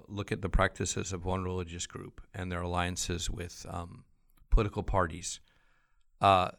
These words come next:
that their own group might be in danger. And I also think that, that there are a lot of ties between the Liberal Democratic Party and other religious groups, including, like, the National Association of Sh-, Shinto, Sh-, uh, of Shinto shrines.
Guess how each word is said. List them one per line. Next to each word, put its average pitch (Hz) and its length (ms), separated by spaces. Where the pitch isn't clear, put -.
that 98 280
their 107 160
own 107 140
group 104 180
might 92 180
be 90 120
in 85 100
danger. 85 580
And 98 140
I 95 80
also 107 340
think - 380
that, - 200
that 90 280
there 117 200
are 110 140
a 107 80
lot 104 300
of 113 100
ties 95 420
between 90 480
the 87 140
Liberal 95 280
Democratic 85 460
Party 87 260
and 87 120
other 95 180
religious 87 320
groups, - 340
including, 85 300
like, 82 160
the 90 100
National 87 380
Association 85 640
of 82 120
Sh-, - 200
Shinto, 87 500
Sh-, - 140
uh, 92 200
of 104 220
Shinto 92 320
shrines. 90 680